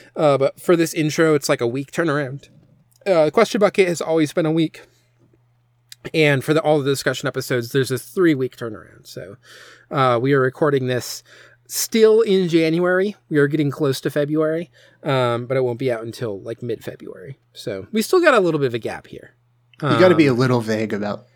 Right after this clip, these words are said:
Speaker 2: the exact date that we're recording
Speaker 1: Yeah.
Speaker 2: this. You can't just
Speaker 1: Yeah.
Speaker 2: come out and tell people. That would
Speaker 1: Um,
Speaker 2: break the
Speaker 1: I ju-
Speaker 2: illusion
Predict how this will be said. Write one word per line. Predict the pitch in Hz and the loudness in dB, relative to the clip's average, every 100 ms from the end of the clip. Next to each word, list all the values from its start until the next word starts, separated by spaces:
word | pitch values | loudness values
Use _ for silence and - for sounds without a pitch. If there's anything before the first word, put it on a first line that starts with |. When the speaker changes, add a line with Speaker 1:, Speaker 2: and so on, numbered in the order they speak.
| - | -8
Speaker 2:
the | 110 | -8
exact | 110 - 104 101 | -6 -6 -6 -6
date | - 101 - _ _ _ | -10 -10 -10 _ _ _
that | - 117 | -10 -6
we're | 113 | -6
recording | 113 117 107 | -4 -2 -2
Speaker 1:
Yeah. | 107 | -4
Speaker 2:
this. | 110 - - _ _ _ _ _ | -10 -14 -20 _ _ _ _ _
You | 139 | -4
can't | 156 143 | 0 2
just | 135 - | 0 0
Speaker 1:
Yeah. | |
Speaker 2:
come | 123 | 0
out | 110 | 0
and | 107 | -2
tell | 107 104 | -6 -6
people. | 113 107 110 - _ _ _ _ _ _ _ - | -6 -6 -8 -10 _ _ _ _ _ _ _ -10
That | 110 | -6
would | 101 143 | -2 2
Speaker 1:
Um, | 131 123 117 110 - _ _ _ _ _ _ _ _ _ _ _ _ _ _ _ - | 2 2 -2 -8 -14 _ _ _ _ _ _ _ _ _ _ _ _ _ _ _ -8
Speaker 2:
break | 139 143 - | 2 2 2
the | 123 | 2
Speaker 1:
I | 113 | 2
ju- | 104 | 0
Speaker 2:
illusion | 107 104 - | -2 -8 -12